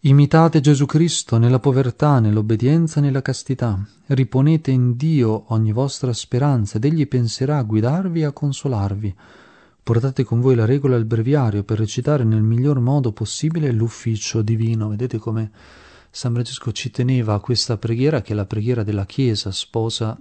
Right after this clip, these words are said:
di Cristo, e quindi ha un valore, eh, superiore a quelle che possono essere le preghiere personali. "Portate con voi la regola e il breviario per recitare nel miglior modo possibile l'ufficio divino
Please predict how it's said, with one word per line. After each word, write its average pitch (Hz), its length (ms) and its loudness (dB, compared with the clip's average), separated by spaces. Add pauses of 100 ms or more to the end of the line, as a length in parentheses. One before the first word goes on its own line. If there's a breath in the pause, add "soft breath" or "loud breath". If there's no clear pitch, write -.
(100)
di 110 120 -6
Cristo, 123 520 -6
e 101 60 -4
quindi 110 300 -2
ha 104 40 0
un 107 140 0
valore, 110 560 -2 (1000 loud breath)
eh, 107 1200 -10 (140)
superiore 113 880 0
a - 160 -18
quelle 113 220 -4
che 110 100 -4
possono 113 360 -4
essere 113 360 -4
le 117 160 -4
preghiere 117 420 -2
personali. 110 760 -2 (640 soft breath)
"Portate 139 480 2
con 123 120 2
voi 135 140 6
la 120 120 4
regola 123 260 2
e - 20 4
il 113 60 2
breviario 127 480 0
per 120 160 -2
recitare 117 460 -2
nel 107 160 2
miglior 123 640 2
modo 117 340 2
possibile 135 540 -2
l'ufficio 113 460 -2
divino 104 500 0